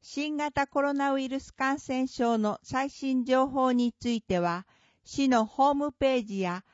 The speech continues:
厚生労働省ホームページをご覧ください。新型コロナウイルス感染症電話相談窓口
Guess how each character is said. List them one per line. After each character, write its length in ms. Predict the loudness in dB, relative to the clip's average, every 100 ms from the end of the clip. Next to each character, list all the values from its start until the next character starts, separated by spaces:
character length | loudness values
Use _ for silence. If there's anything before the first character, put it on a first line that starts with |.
| _ _ _
厚 260 | 0 2
生 280 | 0 0 2
労 240 | 4 4 4
働 280 | 4 2
省 320 | 0 2 2 0
ホ 260 | 4 4
ー 20 |
ム 180 | 4 -2
ペ 200 | 0 0
ー 60 | 2
ジ 120 | 2
を 220 | 2 0 _
ご 120 | -2
覧 180 | -2 -4
く 140 | -8
だ 180 | -8 -8
さ 220 | -10 -12
い。 100 | -12 -16 _ _ _ _ _ _ _ _ _ _ _ _ _ _ _ _ _ _
新 320 | -12 -8 -6
型 280 | -6 -6 -6
コ 140 | -2
ロ 100 | -2
ナ 180 | 0 0
ウ 80 | -2
イ 60 | -4
ル 80 |
ス 160 | -8 -8
感 240 | -6 -6
染 300 | -6 -4 -4
症 400 | -4 -4 -2 -2
電 320 | -4 -4 -2 -2
話 160 | -4
相 280 | -4 -4 -2
談 300 | -2 -4 -2
窓 260 | -4 -4 -4
口 500 | -6 -10 -16 -16